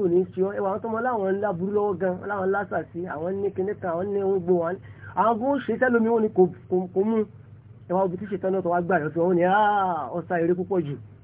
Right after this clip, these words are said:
Fún òun náà dẹ-, òun náà dúró ni. Burú àwọn eléyìí ète èṣù ni, ète èṣù ni. Gbogbo àwọn nǹkan yẹn lèyàn ní Mùsùlùmí gbọdọ̀ yé, ó gbọdọ̀ yé Mùsùlùmí. So, ẹ kí n ó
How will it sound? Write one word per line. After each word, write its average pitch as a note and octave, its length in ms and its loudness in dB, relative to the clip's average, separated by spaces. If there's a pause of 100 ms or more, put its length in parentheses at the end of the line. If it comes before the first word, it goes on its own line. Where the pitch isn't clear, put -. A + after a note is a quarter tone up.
(400)
Fún G#3+ 100 2
òun G#3 100 4
náà G#3 160 2
dẹ-, E3+ 80 -4
òun F#3+ 160 4
náà A3+ 120 6
dúró D#3+ 220 0
ni. C#3+ 100 -4 (680)
Burú E3 160 -2
àwọn D#3 180 -2
eléyìí D#3+ 440 -4
ète C3+ 200 -8
èṣù C#3 400 -4
ni, D3 120 -4 (640)
ète C3 240 -8
èṣù A#2 240 -6
ni. B2 200 -6 (260)
Gbogbo G#3+ 220 -4
àwọn A3 280 0
nǹkan G3 240 -2
yẹn F#3+ 100 0
lèyàn F#3 260 -2
ní F#3+ 80 0
Mùsùlùmí E3+ 320 -2
gbọdọ̀ D#3+ 340 -4 (200)
yé, F#3 160 -4
ó G3 80 -2
gbọdọ̀ D#3 280 -2 (160)
yé F3+ 80 -2
Mùsùlùmí. D#3+ 560 -4 (720)
So, G#3+ 180 2
ẹ A3+ 280 -10
kí A#3+ 100 -6
n B3 80 -2
ó A3+ 240 2